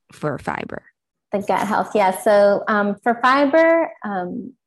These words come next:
Speaker 2: so we've all heard of probiotics. So we're
Speaker 1: Mm-hmm.
Speaker 2: ingesting bacteria and it has good G I health. Um, but fiber is also a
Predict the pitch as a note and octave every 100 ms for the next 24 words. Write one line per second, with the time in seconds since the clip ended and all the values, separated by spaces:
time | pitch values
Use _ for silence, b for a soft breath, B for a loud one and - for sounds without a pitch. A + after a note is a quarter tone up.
0 | _ - A#3 B3+ B3 A#3+ A#3+ A#3 A3+ A#3+
1 | A3+ G#3+ G3 F3+ G3 G#3+ G#3+ - F#3+ F#3
2 | E3 F#3+ F#3 F#3+ - F#3 F#3+ F#3 F3 E3
3 | - F#3+ F#3+ F#3 F#3+ G3 F3 - G3 F3+
4 | F3+ _ _ G3+ F#3 F#3 G3 E3+ E3+ -
5 | _ _ _ _ _ F#3+ F#3 F#3 F#3+ -
6 | B3 B3+ C4+ D4 A#3+ G#3 G#3+ G#3 G3+ F3+